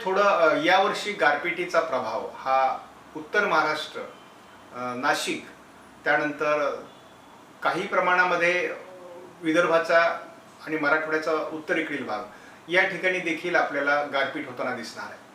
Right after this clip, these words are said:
त्यामुळे यावर्षीचा जो दीर्घ अंदाज आहे, यामध्ये आपल्याला नोव्हेंबरमध्ये थोड्या तुरळक ठिकाणी गारपिटीची शक्यता आहे. डिसेंबरमध्ये तसं पावसाचंच प्रमाण कमी असल्यामुळे,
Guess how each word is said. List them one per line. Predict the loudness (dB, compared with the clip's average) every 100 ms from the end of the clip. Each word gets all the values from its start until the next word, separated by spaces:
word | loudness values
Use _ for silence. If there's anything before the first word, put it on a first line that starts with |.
| -20 -20 -10
त्यामुळे | -4 2 4 6
यावर्षीचा | 6 4 0 -2 -2 2 2 2 2
जो | 0
दीर्घ | 2 0 2
अंदाज | 2 2 0 -2
आहे, | -4
यामध्ये | 0 2 4 2
आपल्याला | 2 0 2 2 0 -12 -20 -20 -20 -20 -20 -18 -4
नोव्हेंबरमध्ये | 2 4 4 2 4 2 2 -2 0
थोड्या | 4 6 4 -2 -12 -12 0
तुरळक | 4 4 4
ठिकाणी | 0 2 0 -2 -12 -20 -20 -14 -4
गारपिटीची | -2 0 -4 -6 -8
शक्यता | -6 -6 -6 -6 -8
आहे. | -12 -18 -20 -20 -20 -4
डिसेंबरमध्ये | -2 0 2 4 4 2 -2
तसं | -2 -2
पावसाचंच | 2 2 0 -4 -4
प्रमाण | -2 2 2 0
कमी | -2 -2
असल्यामुळे, | -4 -2 -2 -2